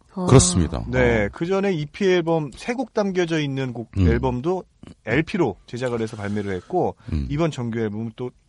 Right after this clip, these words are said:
Speaker 3: 역시 엘피로 제작했습니다.
Speaker 2: 그러니까요. 그 이제 정규 앨범,
Speaker 3: 네.
Speaker 2: 풀랭스 앨범이 엘피로 있는 거, 엘피로 내는 거는 전 납득은 갑니다.
Speaker 3: 네.
Speaker 2: 그런데 세 곡짜리, 어, 싱글 앨범을
Speaker 3: 음.
Speaker 2: 싱글 크기의
Speaker 3: 네.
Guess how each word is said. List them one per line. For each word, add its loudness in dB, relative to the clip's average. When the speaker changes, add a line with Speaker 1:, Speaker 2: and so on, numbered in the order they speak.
Speaker 3:
역시 -6
엘피로 -8
제작했습니다. -10
Speaker 2:
그러니까요. 4
그 6
이제 2
정규 6
앨범, 4
Speaker 3:
네. -6
Speaker 2:
풀랭스 4
앨범이 0
엘피로 2
있는 2
거, -10
엘피로 2
내는 4
거는 -2
전 -4
납득은 2
갑니다. -6
Speaker 3:
네. -20
Speaker 2:
그런데 2
세 0
곡짜리, 2
어, -2
싱글 6
앨범을 2
Speaker 3:
음. -8
Speaker 2:
싱글 2
크기의 -4
Speaker 3:
네. -8